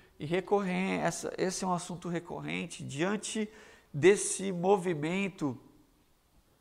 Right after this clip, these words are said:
de tristeza, vamos dizer assim, é que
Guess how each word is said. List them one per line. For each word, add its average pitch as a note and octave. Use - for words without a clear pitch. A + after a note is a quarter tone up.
de E3+
tristeza, G3
vamos C3
dizer C#3
assim, D#3
é E3+
que F#3+